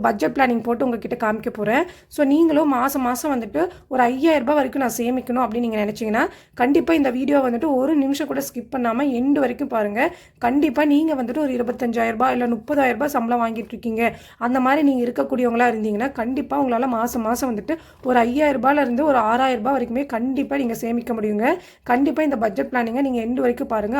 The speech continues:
அதுக்கு முன்னாடி நம்ம சேனலுக்கு இப்பதான் நீங்க ஃபர்ஸ்ட் டைம் வரீங்கன்னா, நம்ம வீடியோஸ் பிடிச்சிருந்தா மறக்காம நம்ம வீடியோக்கு ஒரு லைக் பண்ணிட்டு நம்ம சேனலையும் மறக்காம சப்ஸ்கிரைப் பண்ணி வச்சுக்கோங்க ஃப்ரெண்ட்ஸ்.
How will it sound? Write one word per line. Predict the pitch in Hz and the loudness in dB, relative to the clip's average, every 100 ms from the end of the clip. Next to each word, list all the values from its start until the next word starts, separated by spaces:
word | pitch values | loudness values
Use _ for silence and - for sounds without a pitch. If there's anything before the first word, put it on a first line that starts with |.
| 233 | 0
அதுக்கு | 240 269 | -2 -4
முன்னாடி | 262 262 262 | -2 -2 -2
நம்ம | 220 226 | -4 -4
சேனலுக்கு | 214 226 226 220 | -2 -4 -6 -8
இப்பதான் | 226 240 | -4 -4
நீங்க | 226 220 | -4 -4
ஃபர்ஸ்ட் | 208 277 | -4 -2
டைம் | 262 226 | -2 -2
வரீங்கன்னா, | 202 254 381 - _ _ 254 | 0 -2 -2 -10 _ _ -2
நம்ம | 262 277 | 2 2
வீடியோஸ் | 320 302 285 | 2 0 -4
பிடிச்சிருந்தா | 247 277 269 262 | -4 -2 0 2
மறக்காம | 220 214 247 269 | 0 0 -2 -2
நம்ம | 240 214 240 | -2 -4 -4
வீடியோக்கு | 247 247 254 | -2 -2 -2
ஒரு | 214 | -2
லைக் | 214 214 | -2 -4
பண்ணிட்டு | 233 214 269 | -6 -4 -4
நம்ம | 214 - | -4 -4
சேனலையும் | 208 220 226 247 | -2 -2 -2 -2
மறக்காம | 208 190 220 240 | -2 -2 -4 -4
சப்ஸ்கிரைப் | 233 - - 254 | -6 -8 -6 -6
பண்ணி | 226 214 | -4 -6
வச்சுக்கோங்க | - 220 208 254 | -4 -4 -2 0
ஃப்ரெண்ட்ஸ். | 311 | -2